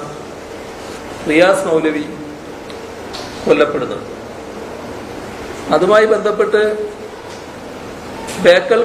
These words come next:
കോസ്റ്റൽ സർക്കിൾ ഇൻസ്പെക്ടറാണ് ആദ്യം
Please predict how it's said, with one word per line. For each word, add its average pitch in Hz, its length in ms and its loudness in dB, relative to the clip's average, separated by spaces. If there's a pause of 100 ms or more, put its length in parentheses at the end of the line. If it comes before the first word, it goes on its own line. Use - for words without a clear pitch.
കോസ്റ്റൽ 202 440 4
സർക്കിൾ 196 280 4
ഇൻസ്പെക്ടറാണ് 160 560 2 (1500)
ആദ്യം 190 340 4